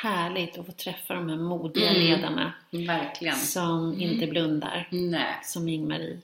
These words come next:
Speaker 2: Mm.
Speaker 1: är.
Speaker 2: Så att
Speaker 1: Ja.
Speaker 2: om en stund så ska vi få höra lite mer om henne och hennes väg.
Speaker 1: Mm.
Speaker 2: Så.
Speaker 1: Mm.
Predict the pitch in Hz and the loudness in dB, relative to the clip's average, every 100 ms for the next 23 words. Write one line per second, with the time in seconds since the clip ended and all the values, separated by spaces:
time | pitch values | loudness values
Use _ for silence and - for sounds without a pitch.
0 | - 185 165 160 180 - _ _ - - | -4 0 2 2 0 -6 _ _ -6 -6
1 | - - - - 175 185 185 190 190 208 | -6 -16 -14 -2 2 4 2 0 -4 -6
2 | 208 202 - - - 143 147 147 147 - | -6 -6 -6 -6 -6 -6 -4 -6 -6 -4
3 | - - - - - - - - - - | -6 -10 -12 -10 -10 -12 -14 -16 -16 -18
4 | _ - 170 190 330 240 254 247 262 240 | _ -6 -4 -4 -2 0 0 -2 -2 -2
5 | 254 359 - - 214 214 262 - - - | 0 -2 -6 -4 0 4 4 2 -6 -16
6 | - 247 311 381 226 | -6 2 2 4 2